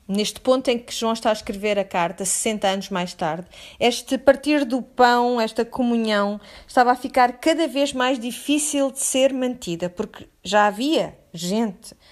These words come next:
no meio dos cristãos a ensinar o erro. E conforme vamos avançando na carta, vemos que estas pessoas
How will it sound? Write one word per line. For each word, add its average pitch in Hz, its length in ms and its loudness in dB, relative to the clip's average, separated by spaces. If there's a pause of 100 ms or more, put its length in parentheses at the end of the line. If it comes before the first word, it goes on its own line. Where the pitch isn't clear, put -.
(400)
no 190 220 -6
meio 214 320 -2
dos 175 160 -12
cristãos 170 640 -8
a 202 40 -4
ensinar 208 1040 -2 (560)
o 196 140 0
erro. 185 420 -2 (1600)
E 208 100 -4
conforme 294 420 2
vamos 269 260 2
avançando 240 640 -2
na 208 420 0
carta, 185 340 0
vemos 226 280 -2
que - 100 -2
estas 254 320 -2
pessoas 175 800 -4